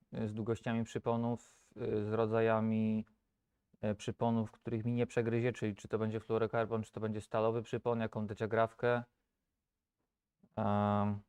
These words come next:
czy dziewiątką, czy dziesiątką. I tam jest milion pytań. Chyba dlatego mi się najbardziej podoba, bo jest strasznie dużo pytań bez odpowiedzi jeszcze. I jak się uczysz czegoś nowego i masz szansę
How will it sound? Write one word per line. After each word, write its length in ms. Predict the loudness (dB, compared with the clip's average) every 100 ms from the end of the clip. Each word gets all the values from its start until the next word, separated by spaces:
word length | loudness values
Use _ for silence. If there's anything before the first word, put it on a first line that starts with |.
| _ _ _
czy 120 | -6
dziewiątką, 480 | -2 0 0 0 -2
czy 120 | -2
dziesiątką. 760 | -4 -2 -2 -2 0 0 0 -6 -10 _ _ _ _ _ _ _ _ _ _ _ _ -10
I 120 | -4
tam 180 | 2 2
jest 300 | 2 -2 -10
milion 400 | -4 -2 0 0
pytań. 400 | -2 -2 -4 -4 -8 _ _ _ _ _ _ _ _ -20 _ -2
Chyba 240 | 2 4
dlatego 340 | 2 0 0 0
mi 120 | -2
się 80 | -2
najbardziej 360 | -2 -2 -4
podoba, 320 | -4 -2 -2
bo 100 | -2
jest 100 | -4
strasznie 360 | -2 -2 -2 -4
dużo 200 | -4 -4
pytań 260 | -4 -4 -4
bez 100 | -2
odpowiedzi 460 | -2 -2 -2 -4
jeszcze. 340 | -8 -10 -14 -16 _ _ -20 -20 -8
I 300 | -2 0 2
jak 180 | 2 0
się 160 | 0 -4
uczysz 220 | -4 -8
czegoś 240 | -6 -4
nowego 400 | -2 0 0 2
i 80 | 0
masz 200 | -2 -4
szansę 560 | -2 0 0 2 2